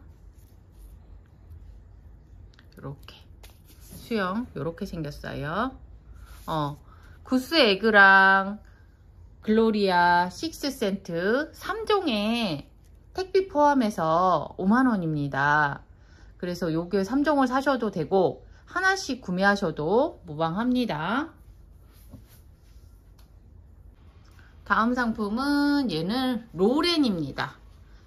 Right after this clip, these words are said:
보라색 꽃 로렌이에요. 요런 수영 좋습니다. 로렌.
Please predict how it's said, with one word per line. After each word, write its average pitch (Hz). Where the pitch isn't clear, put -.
보라색 220
꽃 185
로렌이에요. 202
요런 180
수영 285
좋습니다. 170
로렌. 240